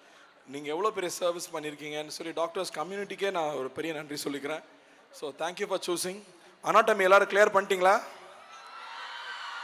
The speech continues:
கேட்டு தான் வந்தேன், என்ன ரொம்ப டஃப் சப்ஜெக்ட்னு. இன்ஜினியரிங் எடுத்தா மேத் ஒன், மேத் டூ, மேத் த்ரீ ரொம்ப டஃப். இங்க அனாட்டமி கிளியர் பண்ணிட்டீங்கன்னா ரொம்ப சந்தோஷம்தான்.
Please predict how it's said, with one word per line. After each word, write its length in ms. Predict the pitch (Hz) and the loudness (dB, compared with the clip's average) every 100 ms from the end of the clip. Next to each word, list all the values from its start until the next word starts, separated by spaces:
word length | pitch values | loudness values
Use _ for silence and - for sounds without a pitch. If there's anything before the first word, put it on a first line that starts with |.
| - - - - - - - | -10 -10 -10 -12 -12 -14 2
கேட்டு 300 | 233 262 262 | 4 4 6
தான் 140 | 247 | 8
வந்தேன், 340 | 214 226 214 131 - - - - | 8 4 2 0 -8 -20 -20 -14
என்ன 200 | 185 214 | 0 2
ரொம்ப 260 | 180 185 196 | 2 0 0
டஃப் 200 | 180 170 | 0 0
சப்ஜெக்ட்னு. 380 | - 151 160 143 | -4 -2 -6 -6
இன்ஜினியரிங் 440 | 139 185 220 214 | -8 2 4 4
எடுத்தா 240 | 202 196 202 | 2 2 2
மேத் 360 | 185 196 190 | 4 2 4
ஒன், 240 | 190 202 180 | 0 0 2
மேத் 260 | 190 190 | 2 2
டூ, 160 | - 202 | -2 -2
மேத் 320 | 180 196 190 | 2 2 2
த்ரீ 140 | 196 202 | -4 -2
ரொம்ப 240 | 180 180 180 | -2 0 0
டஃப். 360 | 165 151 165 - - - - - | -2 -2 -6 -8 -20 -20 -20 -8
இங்க 140 | 147 | -2
அனாட்டமி 240 | 165 196 190 | 2 2 0
கிளியர் 320 | 175 175 185 175 | -2 0 0 -2
பண்ணிட்டீங்கன்னா 200 | 170 175 | -8 -6
ரொம்ப 300 | 170 160 165 | -6 -2 -2
சந்தோஷம்தான். 640 | 151 147 147 156 139 147 | -2 -4 -4 -4 -4 -4